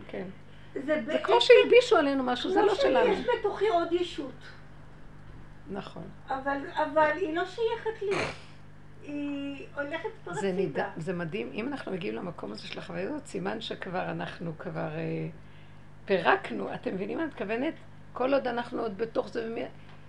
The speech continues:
Speaker 1: אז את כבר מצב מאוד טוב, כי את,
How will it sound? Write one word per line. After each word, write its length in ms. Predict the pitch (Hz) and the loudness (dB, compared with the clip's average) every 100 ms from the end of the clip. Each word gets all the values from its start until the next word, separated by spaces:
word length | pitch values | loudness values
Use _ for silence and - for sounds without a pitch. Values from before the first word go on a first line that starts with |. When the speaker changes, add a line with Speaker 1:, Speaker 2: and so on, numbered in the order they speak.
| - - | -16 -10
Speaker 1:
אז 140 | 165 165 | -8 -6
את 140 | - | -8
כבר 320 | - 160 165 156 | -10 -4 -4 -4
מצב 300 | 160 156 180 156 - - 180 | -6 -6 -6 -6 -8 -10 -6
מאוד 280 | 180 170 - | -6 -6 -6
טוב, 240 | 220 320 - - - | -4 -4 -6 -16 -12
כי 160 | - | -8
את, 40 | 175 | -6